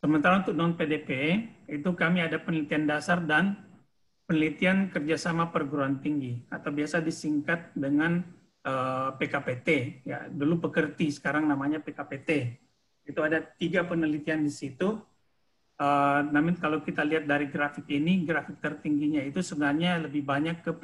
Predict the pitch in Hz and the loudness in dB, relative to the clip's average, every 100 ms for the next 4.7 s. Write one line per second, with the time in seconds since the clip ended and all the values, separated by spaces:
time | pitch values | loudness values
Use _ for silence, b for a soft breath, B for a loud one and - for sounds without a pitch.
0 | 139 139 - 139 120 - 131 143 185 196 | -4 -4 -2 -2 -2 -6 -2 4 4 2
1 | B B B _ - 143 - 170 185 180 | B B B _ -6 -4 0 4 6 4
2 | 156 - 151 143 160 170 160 143 139 160 | 2 -2 0 2 2 4 4 4 2 2
3 | 185 208 - _ _ _ _ - 147 143 | 2 0 -6 _ _ _ _ 0 4 6
4 | 143 143 147 151 147 160 170 | 4 2 0 0 2 2 2